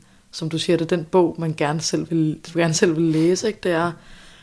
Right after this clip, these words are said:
også de her sådan konkrete eksempler, du kommer med i bogen. Nestlés,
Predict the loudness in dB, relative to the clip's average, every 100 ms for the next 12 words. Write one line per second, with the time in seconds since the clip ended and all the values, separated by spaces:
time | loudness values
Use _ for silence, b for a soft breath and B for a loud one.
0 | B -2 0 -2 -2 0 -2 -6 -8 -8
1 | 0 0 0 -2 0 -2 -2 -6 -4 -4
2 | -4 -2 -2 -4 _ _ _ _ -20 -8
3 | -6 -2 -2 -2 -6 -10 _ -4 -2 -2
4 | 4 4 4 0